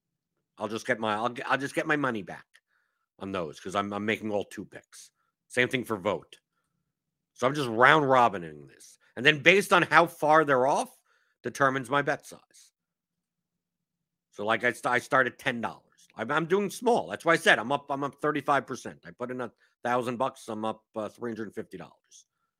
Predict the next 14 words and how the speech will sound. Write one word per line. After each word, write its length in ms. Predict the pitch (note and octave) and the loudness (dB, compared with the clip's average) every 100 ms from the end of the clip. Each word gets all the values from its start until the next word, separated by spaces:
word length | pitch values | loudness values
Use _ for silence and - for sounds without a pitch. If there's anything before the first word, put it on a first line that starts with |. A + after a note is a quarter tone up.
| _ _ _ - | _ _ _ -6
by 80 | |
making 380 | G#2+ B2 A#2 A#2 | 0 0 -2 -8
ten 280 | A2+ C3 A#2+ | -6 -6 0
dollar, 460 | A#2 A2+ A2+ G#2+ F2 | 2 2 0 -4 -8
fifteen, 420 | A2+ - A#2 A2+ | -12 -10 -10 -10
twenty 280 | F#2+ A2 G#2+ | -8 -8 -6
dollar 380 | G2 F2+ E2+ D#2 _ _ _ _ _ | -6 -8 -12 -16 _ _ _ _ _
picks, 420 | - - - - _ _ _ _ _ _ _ _ | -18 -18 -20 -20 _ _ _ _ _ _ _ _
right? 180 | F#2+ F#2+ | -6 -2
So 120 | B2 | 0
I'm 100 | A#2+ | 0
taking, 300 | A2+ D#3+ C#3 | 2 0 2
like, 180 | C#3 A#2+ | 2 4
Woodruff 440 | D3+ F3+ F3 G#3+ | 4 4 6 4